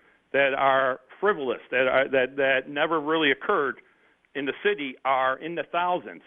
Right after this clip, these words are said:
and nothing happened to those people who did those case reports. So why should anything happen to Smollett? And that's what Kim Foxx, I believe, is basing her judgment on.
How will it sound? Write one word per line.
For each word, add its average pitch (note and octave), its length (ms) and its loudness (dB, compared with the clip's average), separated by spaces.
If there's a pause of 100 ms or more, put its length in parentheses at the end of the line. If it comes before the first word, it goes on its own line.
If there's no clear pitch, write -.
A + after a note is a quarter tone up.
and A#2 140 -8
nothing D#3+ 280 -2
happened E3 340 -6
to C#3 80 -12
those E3+ 240 -2
people A#2+ 280 -10
who A2+ 140 -10
did A2 200 -10
those F#2 140 -12 (100)
case F#2 240 -8
reports. G#2+ 400 -8
So B2 60 -6
why C3 200 0
should C#3 120 -10
anything C#3+ 260 -2
happen C3+ 240 0
to A#2+ 80 -8 (100)
Smollett? C3+ 400 -2 (420)
And A#2+ 100 -4
that's C3+ 120 0
what C#3 140 -10
Kim C#3+ 140 -6
Foxx, C3+ 280 -2
I C3+ 80 -2
believe, D#3 360 -4
is B2+ 120 -10
basing C#3 280 -4
her A#2 100 -10
judgment G#2 400 -6
on. D#2+ 140 -18